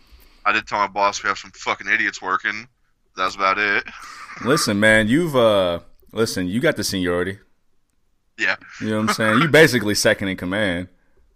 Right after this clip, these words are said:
Speaker 2: They'll, they'll,
Speaker 1: Like, like, I'll
Speaker 2: they,
Speaker 1: tell
Speaker 2: they
Speaker 1: him
Speaker 2: hear
Speaker 1: this
Speaker 2: you.
Speaker 1: shit, like, he'll just shake his head and walk off. Like, "Yeah, I know."
Speaker 2: <laughs>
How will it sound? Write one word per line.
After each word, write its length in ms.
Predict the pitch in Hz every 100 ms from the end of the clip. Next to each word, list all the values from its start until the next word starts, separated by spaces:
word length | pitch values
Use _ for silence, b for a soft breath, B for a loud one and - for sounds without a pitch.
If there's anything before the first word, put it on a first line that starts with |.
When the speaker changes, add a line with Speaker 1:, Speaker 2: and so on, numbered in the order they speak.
| - -
Speaker 2:
They'll, 260 | 104 117
they'll, 320 | 98 117 131 120
Speaker 1:
Like, 40 |
like, 100 | 113
I'll 80 | 113
Speaker 2:
they, 120 | 143
Speaker 1:
tell 100 | 127
Speaker 2:
they 120 | 127
Speaker 1:
him 60 | 117
Speaker 2:
hear 120 | 123
Speaker 1:
this 80 | 104
Speaker 2:
you. 100 | 82
Speaker 1:
shit, 120 | 107
like, 220 | 104 101 107 - _ _ -
he'll 80 | 117
just 120 | 113
shake 260 | - 107 104
his 140 | 104
head 140 | 104 101
and 100 | 101
walk 300 | 98 98 113
off. 280 | 104 104 131 123
Like, 160 | - -
"Yeah, 200 | 101 113
I 40 | 123
know." 360 | 139 120 190 -
Speaker 2:
<laughs> 1200 | 196 151 160 - 170 180 - - - 539 -